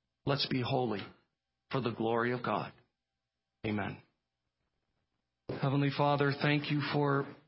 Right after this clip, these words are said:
the life of Samson again. Help us to learn from him. Uh, Lord, help us to see the good things in his life, but help us especially to see what you were doing in redemptive history.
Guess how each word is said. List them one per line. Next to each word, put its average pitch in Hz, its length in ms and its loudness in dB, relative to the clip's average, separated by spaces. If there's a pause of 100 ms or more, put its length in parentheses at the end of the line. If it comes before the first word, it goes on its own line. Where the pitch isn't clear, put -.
(100)
the 143 160 2
life 143 320 2
of 131 60 0
Samson 127 560 2
again. 123 420 0
Help 135 440 -2
us 139 200 2
to 143 80 0
learn 139 320 2
from 131 220 0
him. 107 340 -2 (1200)
Uh, 120 200 -2
Lord, 139 420 2
help 139 180 0
us 151 140 2
to - 80 0
see 156 240 2
the 139 100 0
good 143 300 0
things 151 300 2
in 143 80 2
his 139 180 0
life, 135 320 2 (160)
but 120 140 -2
help 135 180 2
us 135 160 -2
especially 139 540 0
to 123 80 -2
see 131 240 2
what 120 240 0
you 135 160 0
were 127 160 2
doing 113 460 -2 (920)
in 131 160 2
redemptive 135 520 0
history. 117 580 -2